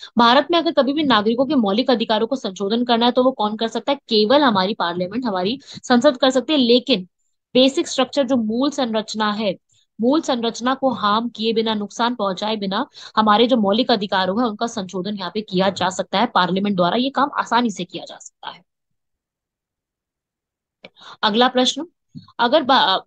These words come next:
ये आपको पढ़ना है यहाँ पर, इनमें से सारे राज्य के नीति, अ, नीति निर्देशक तत्व का-, कौन कौन से हैं?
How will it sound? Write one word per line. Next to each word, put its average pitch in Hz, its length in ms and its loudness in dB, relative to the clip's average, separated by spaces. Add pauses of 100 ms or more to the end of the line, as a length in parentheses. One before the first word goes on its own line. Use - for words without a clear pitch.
(120)
ये 240 100 2
आपको 233 240 -2
पढ़ना 208 240 -4
है 220 80 -2
यहाँ 202 180 -6
पर, 277 180 -6 (120)
इनमें 214 200 0
से 220 140 -4
सारे 208 380 -2
राज्य 214 320 4
के 285 120 2
नीति, 233 460 0
अ, 202 180 2
नीति 220 420 0
निर्देशक 240 500 2
तत्व 240 260 -2
का-, 214 320 -2
कौन 202 200 2
कौन 175 200 -4
से 165 100 -16
हैं? 170 180 -16